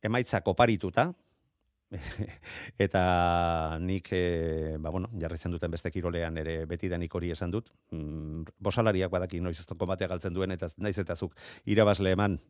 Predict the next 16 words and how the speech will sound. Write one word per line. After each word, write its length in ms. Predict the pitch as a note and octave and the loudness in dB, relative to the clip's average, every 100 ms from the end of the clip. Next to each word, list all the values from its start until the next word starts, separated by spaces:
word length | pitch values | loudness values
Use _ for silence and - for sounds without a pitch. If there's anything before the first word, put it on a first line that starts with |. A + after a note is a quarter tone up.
| - F2 | -14 -4
mm, 280 | F#2+ F2 E2 | -2 -2 -4
ez 120 | G#2 | -4
du 80 | - | -2
ezer, 220 | A2+ F#2 - | -2 -2 -4
ezertarako, 920 | F2 - C3 G#2+ - F#2 D#2+ - D2+ - - - | -6 0 2 2 0 0 0 -2 -8 -10 -16 -10
eh, 460 | - E2+ D#2 D2+ D2+ | -4 -2 0 -2 -4
balio 480 | E2+ F#2 G#2 G#2+ A2 | 0 2 6 6 4
arraunean 420 | - G2+ G#2 F#2 F2 | 2 2 4 4 4
gauza 240 | E2+ D#2+ | 2 2
bera. 200 | D#2 D2+ | 0 -2
Zuk 180 | - A2 | -2 2
badakizu 400 | F#2 F2+ D#2 F2 | 4 4 2 0
noiz 260 | E2+ E2+ D#2+ | 2 2 0
zauden, 400 | F#2 E2 F2 E2 | 2 4 2 2
eh, 60 | D#2+ | 2
lehian, 480 | F#2+ F#2 F#2 G2 | 2 4 2 2